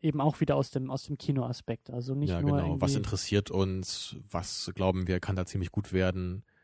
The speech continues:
Speaker 1: Genau.
Speaker 2: Solche Fragen.
Speaker 1: Vielleicht auch noch ein paar von unseren schon am Rande erwähnten Vorsätzen, die wir vielleicht noch, äh, ausformulieren werden, was wir auch
Speaker 2: Mhm.
Speaker 1: mit der Sendung vielleicht ein bisschen vorhaben, aber eben auch, ja, so, äh, kinotechnisch und, ähm,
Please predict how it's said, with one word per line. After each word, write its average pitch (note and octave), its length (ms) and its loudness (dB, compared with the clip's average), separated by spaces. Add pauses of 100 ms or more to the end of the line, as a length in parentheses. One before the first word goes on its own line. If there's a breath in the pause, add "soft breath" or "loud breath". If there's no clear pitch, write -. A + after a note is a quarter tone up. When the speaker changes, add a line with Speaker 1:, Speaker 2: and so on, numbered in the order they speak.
(220)
Speaker 1:
Genau. C3+ 160 0
Speaker 2:
Solche C3 200 2
Fragen. F2+ 460 -8 (100)
Speaker 1:
Vielleicht D#3 300 2
auch C#3+ 180 0
noch C#3+ 180 0
ein C#3+ 80 -6
paar C3 420 -2
von - 200 -10
unseren C3+ 460 -8
schon C3 400 -8 (420)
am D3 100 -2
Rande D3 240 4
erwähnten C3+ 400 0
Vorsätzen, G3 800 2 (160)
die E3+ 120 -2
wir F3 100 4
vielleicht E3 400 0
noch, - 220 -4 (100)
äh, D3+ 220 4 (480)
ausformulieren D#3 840 4 (220)
werden, D3+ 640 2
was - 240 0
wir B2+ 120 2
auch G#2+ 80 2
Speaker 2:
Mhm. G#2 100 2
Speaker 1:
mit D3+ 100 0
der C3 80 0
Sendung F#3 260 0
vielleicht F3+ 240 -2
ein F3 40 -4
bisschen D3+ 200 -4
vorhaben, D3+ 460 -4
aber C3+ 220 -6
eben C3 180 -6
auch, C#3 180 -8 (760)
ja, C3+ 160 8
so, C3 280 4 (140)
äh, C3 240 0 (220)
kinotechnisch D3 840 2
und, B2+ 440 -8
ähm, B2 320 -6